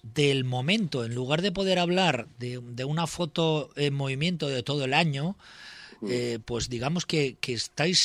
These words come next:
Speaker 1: siempre sujetos a los vaivenes del día a día.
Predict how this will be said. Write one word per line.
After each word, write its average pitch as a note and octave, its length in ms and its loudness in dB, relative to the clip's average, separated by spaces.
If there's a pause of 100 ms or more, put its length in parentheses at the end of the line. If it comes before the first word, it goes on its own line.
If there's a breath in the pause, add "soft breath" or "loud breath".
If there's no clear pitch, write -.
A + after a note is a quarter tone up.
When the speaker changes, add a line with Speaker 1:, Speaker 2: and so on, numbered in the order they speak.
(160)
Speaker 1:
siempre D#3 360 0
sujetos D#3 600 2
a C3 40 -4
los B2 220 -2
vaivenes D3+ 880 2 (560 loud breath)
del A#2 300 -6
día D#3+ 220 2
a - 20 -4
día. F#3 380 0